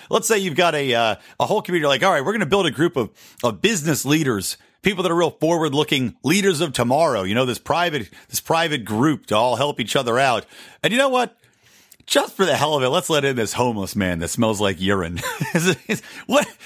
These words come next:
what's he gonna bring to the table? Nothing. All he's gonna do is beg for money the whole time. Steal food out of the fridge when you're not looking. It's just ridiculous. It, it's essentially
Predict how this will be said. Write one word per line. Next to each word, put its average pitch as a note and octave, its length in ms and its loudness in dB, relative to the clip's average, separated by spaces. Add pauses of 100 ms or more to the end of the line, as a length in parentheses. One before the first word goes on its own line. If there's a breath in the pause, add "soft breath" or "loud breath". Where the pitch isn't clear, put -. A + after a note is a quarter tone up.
(160 loud breath)
what's D#4+ 240 0
he F4 60 0
gonna D4+ 180 2
bring C#4+ 220 0
to C#4 60 -4
the C4 120 2
table? G#3 560 0 (340)
Nothing. E3+ 760 0 (400 loud breath)
All G#3 100 -2
he's A#3+ 140 -4
gonna G#3+ 180 2
do G#3+ 220 0
is F#3 100 0
beg F#3+ 400 -2
for G#3 120 2
money G#3+ 260 0
the F3 120 2
whole D#3+ 200 0
time. A2 500 0 (840 soft breath)
Steal A#3 280 0
food A#3+ 260 2
out F#3+ 140 2
of E3 80 -4
the D3 80 0
fridge D3+ 300 0
when C#3+ 80 0
you're C3 80 0
not A#2 160 4
looking. F#2+ 360 -2 (1160 soft breath)
It's - 120 -20
just A3 280 -2
ridiculous. C#3+ 540 -2
It, F#3+ 160 4
it's G3 240 -2
essentially G#3+ 640 0